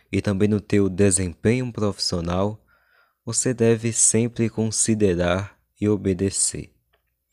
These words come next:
Existe um aspecto que os pais não devem mandar,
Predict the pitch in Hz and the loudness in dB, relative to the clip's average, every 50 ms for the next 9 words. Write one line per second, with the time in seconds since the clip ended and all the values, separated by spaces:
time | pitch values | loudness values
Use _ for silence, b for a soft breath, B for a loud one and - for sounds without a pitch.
0 | _ _ _ _ _ _ _ _ _ _ _ _ _ _ _ _ 92 90 82 82 | _ _ _ _ _ _ _ _ _ _ _ _ _ _ _ _ -4 -4 -2 0
1 | 98 104 101 - - - 98 95 92 90 87 82 - - - - - 101 101 92 | 0 0 0 0 -2 -2 -2 0 0 0 0 2 2 2 2 2 2 2 2 2
2 | - - 95 - - 92 90 85 - - - - 95 90 92 92 90 87 95 101 | 0 -6 -10 -6 -6 -6 -4 -4 -4 -6 -4 -2 0 0 0 0 0 -2 -2 -2
3 | 101 92 85 95 95 98 98 95 101 95 95 98 98 98 90 76 - - - - | -2 -2 -2 0 2 2 2 2 2 0 0 0 -2 -2 -4 -6 -10 -12 -14 -14
4 | - | -16